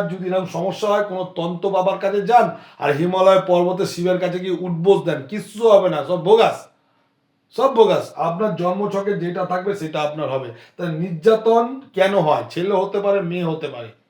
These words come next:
তা তার জন্মছকের উপরে নির্ভর করবে। ভিডিওটা ভালো লাগলে অবশ্যই লাইক করবেন, শেয়ার করবেন। আমি এসছি আপনাদের এই সমস্ত জিনিসগুলোকে জানাতে,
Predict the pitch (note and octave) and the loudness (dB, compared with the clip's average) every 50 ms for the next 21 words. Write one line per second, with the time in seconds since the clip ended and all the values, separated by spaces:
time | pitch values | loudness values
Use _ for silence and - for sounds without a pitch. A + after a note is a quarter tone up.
0 | _ _ _ _ _ _ _ - D#3+ D3+ - - G#3+ G3 E3+ F#3 F3+ F#3 G3 G#3 | _ _ _ _ _ _ _ -12 -12 -6 -2 -2 -2 0 0 0 0 0 0 0
1 | G3 G3 F#3+ F#3 G3+ G3+ F#3+ E3+ F#3 G3+ G3+ F#3+ F3 E3 D#3+ D#3 D3+ D3+ C#3+ C3+ | -2 -4 -4 -4 -4 -4 -4 -4 -2 -4 -2 -2 -4 -4 -4 -4 -4 -4 -4 -4
2 | C3+ C3 C3 B2 A2+ A2+ - - - _ _ - E3+ F3+ F3+ G#3 G#3 G#3 - G#3+ | -6 -8 -10 -12 -16 -18 -20 -20 -20 _ _ -6 -4 -2 0 0 2 2 2 2
3 | E3 D#3 D#3+ F#3 F#3+ G3 F#3+ F#3+ F#3 F3+ G3 F#3 D3+ C3 D3+ E3+ F#3 F3+ - G3+ | 2 2 2 0 2 2 0 0 0 0 -2 -2 0 0 0 0 0 0 0 2
4 | G3 G3 F#3 F#3 F#3 F3+ - G3 F#3 F3+ F#3+ F3 E3 - - G3 G3+ G3 - F3 | 2 4 4 2 2 0 -2 -2 -2 -2 -2 -4 -6 -4 0 2 2 2 2 0
5 | F#3 E3 D#3 D3 C3+ - - - - - - C3+ E3 F#3+ G3+ G3 G3 F#3+ - - | -2 0 0 -2 -2 -4 -10 -18 -20 -8 -2 -2 0 0 0 0 -2 -2 -4 -4
6 | - A3 G#3+ F3+ E3+ E3+ E3+ G3 F#3+ G3 G3+ G3+ - - - - F3 F3+ G3 G3+ | -2 0 0 2 0 0 -4 -4 -2 0 0 0 -2 -6 -10 -6 -6 -4 -4 -4
7 | G3+ G3+ G3 F3+ F3 - _ - - E3 E3+ F#3 E3+ - G#3+ F#3 D#3 E3 F3+ F#3 | -6 -8 -10 -14 -20 -20 _ -16 -12 -10 -8 -8 -6 -4 -2 -2 -2 -4 -6 -8
8 | D#3+ E3 F#3 G3 G3 F#3+ D#3+ C3 C3+ D#3+ F#3 F3+ F3+ - - - D3 | -8 -10 -6 -4 -4 -4 -4 -4 -4 -2 0 2 0 0 -2 -6 -8